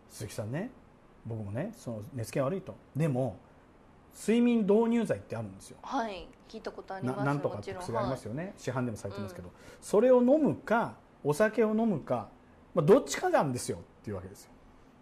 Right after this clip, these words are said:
Speaker 1: やっぱり。
Speaker 2: <laughs>
Speaker 1: いや、自分もそうだってわけ。お酒を飲んでの-、寝-、寝ちゃうか、
Speaker 2: うん。
Speaker 1: その睡眠導入剤かどっちかだと。でも、睡眠導入剤飲むんだったらお酒を僕は選ぶねってお医者さんが言って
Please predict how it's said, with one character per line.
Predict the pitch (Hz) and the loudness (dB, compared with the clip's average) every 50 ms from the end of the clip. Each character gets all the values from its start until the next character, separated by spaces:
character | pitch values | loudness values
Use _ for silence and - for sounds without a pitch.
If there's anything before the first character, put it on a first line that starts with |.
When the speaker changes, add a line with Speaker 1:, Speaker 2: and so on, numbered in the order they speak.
| - - | -6 -2
Speaker 1:
や | - 110 | 0 0
っ | 135 | 0
ぱ | - - 120 | 0 -2 -4
り。 | 101 101 | -4 -4
Speaker 2:
<laughs> | - - | 0 4
Speaker 1:
い | |
や、 | 254 196 | 4 4
自 | 143 143 185 | 6 6 6
分 | 208 254 277 | 8 8 8
も | 285 277 | 8 8
そ | 262 277 | 8 8
う | 254 | 8
だ | 170 | 6
っ | - | 4
て | - 117 | 2 -4
わ | 98 | -6
け。 | - - - - - - - - - | -8 -14 -20 -20 -20 -20 -20 -20 -4
お | - 139 | -4 0
酒 | - 147 139 143 | 2 2 2 2
を | 139 131 | 2 2
飲 | 139 175 233 | 2 2 2
ん | 226 | 2
で | 196 147 | 2 2
の-、 | 135 139 151 | 0 0 -2
寝-、 | 131 127 135 139 143 | -2 0 0 0 0
寝 | 139 135 135 139 143 143 | -2 -2 0 0 0 4
ち | - | 6
ゃ | 202 | 4
う | 196 180 | 4 4
か、 | - 147 113 107 196 - - 175 | 2 -2 -2 -2 -8 -14 -16 -12
Speaker 2:
う | |
ん。 | - | -8
Speaker 1:
そ | - | -6
の | 131 | -6
睡 | 123 - 147 139 | -4 -2 0 2
眠 | 143 143 | 2 2
導 | 143 143 151 151 170 | 2 2 4 4 4
入 | 196 202 190 - - - | 2 0 0 -4 -12 -8
剤 | - 143 127 113 | -2 -2 -2 0
か | 117 107 | 0 -2
ど | 147 | -2
っ | 165 | -2
ち | - | -2
か | - 233 | -2 -2
だ | 180 - | -2 -2
と。 | - 95 - - - - - - - - - - - - - | -6 -12 -16 -16 -20 -20 -20 -20 -20 -20 -20 -20 -18 -6 -4
で | 139 135 | -2 -2
も、 | 120 127 147 147 120 98 - - - - - - - - - - | 0 0 0 0 -2 -4 -6 -14 -20 -20 -20 -20 -20 -20 -20 -20
睡 | - - - - 92 92 | -18 -16 -14 -14 -12 -12
眠 | 92 98 101 | -12 -10 -10
導 | 98 104 107 110 117 | -8 -8 -6 -6 -4
入 | 123 143 165 | -4 -4 -6
剤 | 180 175 170 156 | -6 -6 -6 -4
飲 | 147 139 | -4 -4
む | 147 180 185 | -2 -4 -2
ん | |
だ | 170 170 | -4 -4
っ | 170 | -6
た | - 180 | -6 -10
ら | - - | -10 -8
お | - 113 | -10 -10
酒 | - 117 107 - 131 | -8 -8 -4 -2 -2
を | 120 | -2
僕 | 117 147 170 - | -2 -4 0 0
は | 139 | 0
選 | 113 113 156 165 | 2 2 0 0
ぶ | 139 | 0
ね | 117 143 | -4 -4
っ | 170 | -6
て | - - | -4 -2
お | 120 | -2
医 | 143 | -2
者 | 147 160 | 0 0
さ | 165 139 | -4 -4
ん | |
が | 110 | -6
言 | 101 - | -8 -12
っ | |
て | - | -16